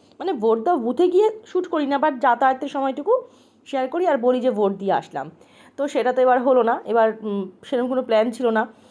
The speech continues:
তো আমার হাজব্যান্ড বলল, "এক কাজ করো, বাড়িতে এসে আমরা সবাই মিলে মজা করছি, সেটাই না হয় সবার সাথে শেয়ার করি।" তো এখন সবাইকে একটা করে এই যে কমলা ভোগ, তারপরে, উম, আইসক্রিম, ম্যাঙ্গো ফ্লেভারের আর কোক সবাইকে দিচ্ছিলাম, আর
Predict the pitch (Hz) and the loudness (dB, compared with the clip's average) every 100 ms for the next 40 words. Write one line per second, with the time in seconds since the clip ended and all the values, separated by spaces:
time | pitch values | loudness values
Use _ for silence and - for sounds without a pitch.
0 | _ - 214 180 220 247 208 240 269 269 | _ -10 -4 -2 0 0 -2 -2 0 0
1 | 233 233 - 349 226 190 202 220 285 294 | 2 0 0 0 2 2 2 0 -4 0
2 | 277 269 285 294 330 277 247 294 320 277 | 0 0 0 0 0 0 0 0 -2 -6
3 | 247 277 294 311 302 285 285 277 302 277 | -4 -2 0 0 2 0 0 -4 0 0
4 | - 262 370 - _ _ _ 202 190 240 | 0 -2 -2 -8 _ _ _ -8 -6 -6
5 | 233 208 220 226 240 214 214 226 233 247 | -6 -2 -2 2 0 2 -2 2 2 2
6 | 226 - - - 196 202 247 240 208 226 | 0 -10 -20 -8 -6 -2 0 0 0 2
7 | 247 233 277 359 403 - 220 214 226 226 | 2 4 4 2 0 -4 0 2 4 4
8 | 226 220 226 214 175 214 226 - 285 330 | 2 0 -4 -4 -2 -2 -4 -8 -4 -4
9 | 466 - _ _ _ _ _ _ - 226 | -4 -10 _ _ _ _ _ _ -12 -6
10 | 226 254 262 254 254 381 - 196 196 202 | -4 -2 0 0 2 0 0 2 2 0
11 | 247 214 - - 214 202 208 240 - 190 | 0 0 -4 -6 -2 -2 -2 -6 -6 -12
12 | 185 277 349 277 | -10 -4 -2 0